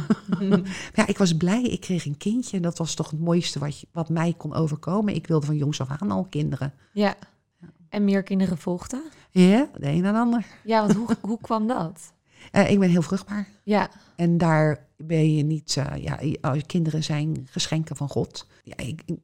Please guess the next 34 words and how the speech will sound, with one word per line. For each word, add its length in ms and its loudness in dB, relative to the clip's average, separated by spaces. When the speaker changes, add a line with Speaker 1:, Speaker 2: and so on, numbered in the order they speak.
Speaker 1:
ik 140 -4
mocht 280 2
ook 140 -2
geen, 320 0
eh, 520 -6
geboortebeperking 920 -2
gebruiken, 360 -4
wat 100 2
bij 100 0
mij 200 2
trouwens 300 -4
niet 140 -2
heel 160 2
goed 180 -6
werkt. 280 -4
Ik 80 -6
ben 100 -2
een 100 -2
keer 340 -4
zwanger 300 0
geraakt 280 -4
op 100 -10
de 60 -20
pil. 340 -4
Speaker 2:
Mhm. 220 -2
Speaker 1:
En 380 0
ik 160 -6
dacht, 220 -4
"Nou 120 4
ja, 120 4
hoe 260 0
meer, 280 0
hoe 100 0
beter." 520 -4